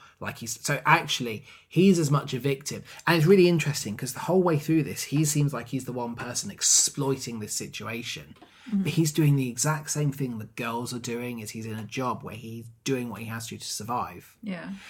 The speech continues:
Speaker 1: And I think that's really interesting at this point.
Speaker 2: It's, yeah, it feels really late in the game to bring that in.
Speaker 1: Yeah. But it's like, he's not doing this 'cause he saw an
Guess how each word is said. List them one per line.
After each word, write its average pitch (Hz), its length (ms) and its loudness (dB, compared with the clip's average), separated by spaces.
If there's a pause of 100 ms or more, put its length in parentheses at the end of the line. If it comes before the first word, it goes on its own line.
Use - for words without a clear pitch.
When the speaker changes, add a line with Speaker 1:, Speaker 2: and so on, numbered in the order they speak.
(180)
Speaker 1:
And 147 120 4
I 151 100 4
think 185 220 4
that's 143 220 -4
really 135 300 0
interesting 131 560 -2
at 92 100 -8
this 127 160 -4
point. 98 480 -8 (440)
Speaker 2:
It's, 247 280 4
yeah, 220 160 4
it 202 140 -2
feels 220 340 -2
really 208 240 2
late 185 320 -2
in 180 100 -6
the 170 80 -6
game 170 380 -6
to - 100 -18
bring 160 320 -8
that 156 220 -10
in. 156 400 -6
Speaker 1:
Yeah. 127 340 2 (520)
But 147 120 0
it's 147 160 0
like, 147 260 0
he's 170 480 2
not 151 200 -2
doing 147 260 2
this 113 140 -8
'cause 113 180 -8
he 123 100 -8
saw 127 280 -2
an 117 100 -6